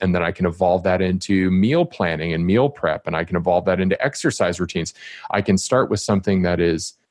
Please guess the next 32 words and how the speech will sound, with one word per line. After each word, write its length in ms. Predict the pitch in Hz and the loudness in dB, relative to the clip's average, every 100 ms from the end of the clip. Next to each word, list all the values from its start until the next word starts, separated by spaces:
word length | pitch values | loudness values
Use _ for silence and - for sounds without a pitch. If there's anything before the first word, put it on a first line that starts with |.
| _ | _
seemingly 600 | - - 123 127 120 101 | -10 0 2 4 4 2
small 500 | 92 - 95 92 113 | 0 0 2 4 2
and 80 | 104 | 2
irrelevant, 760 | 80 85 85 101 135 160 - - _ _ _ _ | 0 0 2 2 0 -2 -6 -18 _ _ _ _
but 220 | - 98 | -2 0
that 100 | - | 2
I 100 | 90 | 0
can 180 | 85 90 | 0 -4
stick 400 | - - 117 - | -4 -2 -2 0
with 160 | 92 - | -2 0
consistently 920 | 90 87 123 - - - - 65 - _ | -2 0 -2 -4 -6 -8 -8 -10 -16 _
and 100 | - | -2
I 60 | 90 | 0
can 180 | 92 82 | 2 2
build 240 | 156 113 | 2 2
on 160 | 55 60 | -2 -8
it. 140 | - _ _ _ _ _ - | -10 _ _ _ _ _ -2
Like 360 | 95 101 - - | 2 0 -2 -2
developers 680 | 98 95 95 101 95 95 - | 2 2 2 2 2 0 0
who 300 | 98 92 90 | 2 2 0
stick 360 | - 107 - | -2 -2 0
with 140 | 101 - | 0 2
window 300 | 151 127 87 | 2 2 0
placements 680 | 82 80 - - - - - | -4 -4 -6 -8 -10 -10 0
or 80 | 92 | 2
using 340 | 90 90 95 | 2 2 0
Temosil. 560 | 92 160 127 - 78 80 | 2 0 0 0 -2 0
Like, 160 | 90 | -2
Temosil 480 | - 180 165 - 101 | 2 2 2 2 2
doesn't 300 | 101 92 82 | 2 0 0
do 320 | 101 123 98 - | 2 2 2 0
anything 600 | 107 92 73 73 80 | 0 0 -2 -6 -4